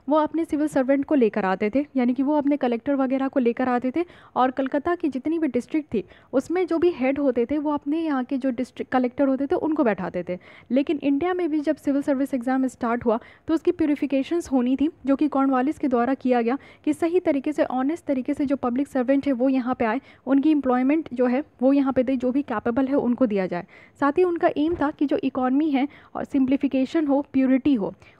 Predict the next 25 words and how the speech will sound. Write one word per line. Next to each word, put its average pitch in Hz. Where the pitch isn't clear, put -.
उनके 294
द्वारा 311
जो 302
servant 277
of 294
the 277
company 269
थे 269
उनको 269
अनपेडेड 277
भी 277
यहाँ 262
पे 269
फाउंड 247
किया 247
गया 262
कि 262
उनको 262
उतना 262
पेड 233
भी 262
नहीं 254
किया 240
जाता 240
है। 330